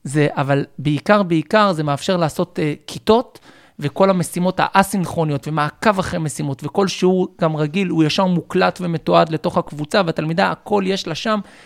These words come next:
יכולה להיכנס. ההורה זה פיתוח מאוד מאוד, אה, טוב של מייקרוסופט, שבקיץ העברנו את כל הצוות תהליך של הטמעה, על מנת להיכנס לזה. הרבה בתי ספר, אה, נכנסו, יש גם כל מיני פיתוחים אחרים, כל אחד מתווכח מה הפיתוח יותר טוב, אבל פתאום כל העניין הזה של לומד העצמאי,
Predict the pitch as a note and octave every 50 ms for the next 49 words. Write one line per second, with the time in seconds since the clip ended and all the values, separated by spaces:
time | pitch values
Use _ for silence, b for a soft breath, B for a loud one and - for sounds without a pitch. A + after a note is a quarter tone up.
0 | B B B _ - - D#3 D3+ D3 C#3+ - - F#3 A3 A#3 G#3+ - - D#3 E3
1 | F#3 F#3+ D#3+ - - - - - F#3+ - F3 E3+ - G3 F#3 F3+ E3+ E3 D3 D3+
2 | D#3+ D3+ D3 C#3+ C#3+ C#3+ - - - E3 - - E3+ F3 F#3+ G3 - G3+ - -
3 | G3+ - - E3 C#3+ D3 - - F#3 F#3+ F#3+ F#3 - - D#3+ D3 D#3 E3 E3 D#3+
4 | D#3 - - F3 D#3+ - - E3 D#3+ D3+ - D#3 D#3 D3 - D#3 C#3 - - D3
5 | D3 D3 D#3+ E3 B B B B B B B B B C#3 C#3 D3 D3 D3 D3+ -
6 | D3+ C#3+ - - D3 D#3+ F#3 F#3+ - A#3 G#3 A#3 G#3 F3+ F3 E3 F3 E3+ E3+ D#3+
7 | - D#3+ - - D3 - - D#3 D3 D3 C#3 C#3 C#3 C#3+ - - G#3 - G#4 G4
8 | - - G#3+ - F#3 E3+ D#3+ D#3+ D3 - - - C3+ - E3+ D#3+ D3 - - G#3
9 | G3 D4 F4 D#4+ B3 - E3+ - E3 D#3 C#3+ - D3 D3 - D3 - D#3 D3 C#3
10 | - D#3 - D#3 - - E3 - F3+ F3 - - C4 D4 B B B B B B
11 | B B B B B B B - C3+ C#3+ C3+ - - B3 C4+ C4 B3 A#3+ A#3+ B3
12 | A#3 - G3+ F#3 F#3 G#3 A3+ A#3 A3+ G3+ - - F#3 G3 A#3+ C4